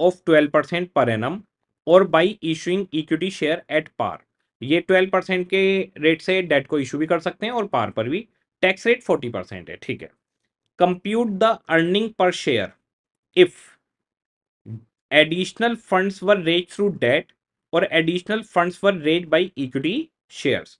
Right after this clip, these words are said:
तो लोन से पैसा मंगवाएं और इक्विटी से पैसा मंगवाएं, तो ईपीएस निकालना है। इसके बाद में, ईपीएस निकालने के बाद में, एक ये आगे एडवाइस मांग रहे हैं, उस एडवाइस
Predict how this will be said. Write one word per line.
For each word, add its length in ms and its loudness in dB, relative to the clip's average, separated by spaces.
तो 240 2
लोन 300 6
से 120 0
पैसा 300 0
मंगवाएं 460 0
और 180 0
इक्विटी 320 -2
से 80 -2
पैसा 260 -2
मंगवाएं, 320 0
तो 220 -6
ईपीएस 420 -2
निकालना 380 -4
है। 100 -20
इसके 260 0
बाद 280 0
में, 100 -2
ईपीएस 360 -4
निकालने 300 2
के 60 0
बाद 160 4
में, 120 -6
एक 260 -2
ये 220 -4
आगे 320 0
एडवाइस 400 2
मांग 200 0
रहे 120 0
हैं, 80 -8
उस 180 -2
एडवाइस 340 0